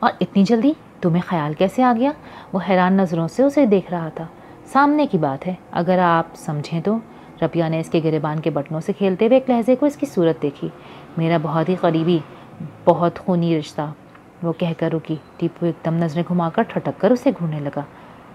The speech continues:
"क्यों? अगर आपको मेरी बात, मेरी जसारत नागवार गुजरी तो?" दिल ही दिल में सहम कर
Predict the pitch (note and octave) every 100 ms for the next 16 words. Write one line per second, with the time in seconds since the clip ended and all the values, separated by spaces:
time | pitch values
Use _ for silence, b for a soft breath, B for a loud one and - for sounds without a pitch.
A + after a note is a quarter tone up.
0 | - - F3 A#3 - - B B B B
1 | D3+ E3 D#3 - E3+ D#3+ D#3+ D#3+ D#3 F#3
2 | F#3+ F#3 F#3 G3 G3 F#3+ F#3 F#3 F#3+ F#3+
3 | F3+ F3+ F3+ F#3 - F#3 F3+ F3+ - -
4 | - D#3 D3 G#3 A#3 A3 A#3 G3 E3+ D#3+
5 | D3 E3